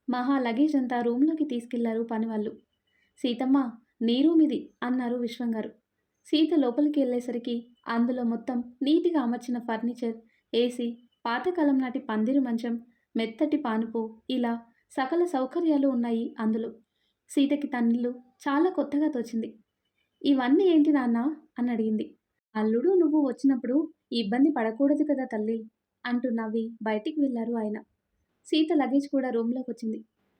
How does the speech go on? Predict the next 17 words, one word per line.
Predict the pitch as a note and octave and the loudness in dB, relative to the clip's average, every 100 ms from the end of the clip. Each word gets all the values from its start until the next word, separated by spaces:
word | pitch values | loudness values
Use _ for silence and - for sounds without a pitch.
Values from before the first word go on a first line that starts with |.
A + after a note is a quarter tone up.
| - | -4
ఇంతలో | B3 A#3+ B3 B3 | -2 -2 -2 -2
రామ్ | A3+ A#3 | -2 -4
గుర్తొచ్చి | A#3+ A3+ A#3 - A#3 A#3 _ _ - | -6 -8 -10 -4 -4 -6 _ _ -8
రామ్ | B3 C4+ F4 | -2 2 4
ఇచ్చిన | - C#4+ | 4 4
మొబైల్ | C4 A3 A#3+ C4 | 2 0 -2 -4
తీసి | B3+ A#3+ A#3 A#3 _ _ - | -6 -4 -4 -6 _ _ -6
అందులో | A#3+ C4 C#4 B3+ | -2 2 2 2
ఉన్న | A#3 A#3 | 0 0
రామ్ | A3+ A#3 | -2 -2
నెంబర్కి | A#3 A3+ B3+ B3 A#3+ A#3+ | -2 -4 -6 -6 -8 -6
ఫోన్ | A3+ A#3 | -6 -4
చేసింది. | A#3+ A3+ G#3+ - _ _ _ _ _ _ | -4 -4 -6 -8 _ _ _ _ _ _
రామ్ | G#3+ A3+ A#3 - - | -4 -2 -2 -4 -4
మొబైల్ | A#3 A3+ E4 D4 | -2 0 2 2
రింగ్ | B3 A#3+ | 0 -2
అవటంతో | A#3+ A3+ A3+ A#3 | -4 -4 -4 -4